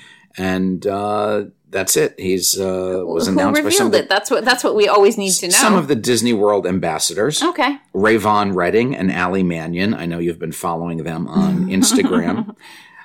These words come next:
Speaker 1: Um, is B B eight your favorite Star Wars robot?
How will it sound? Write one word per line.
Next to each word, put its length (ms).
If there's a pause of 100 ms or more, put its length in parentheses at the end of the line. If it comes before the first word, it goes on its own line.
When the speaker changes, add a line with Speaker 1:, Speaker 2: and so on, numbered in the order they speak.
Speaker 1:
Um, 500
is 200
B 140
B 200
eight 120
your 100
favorite 280
Star 240
Wars 200
robot? 420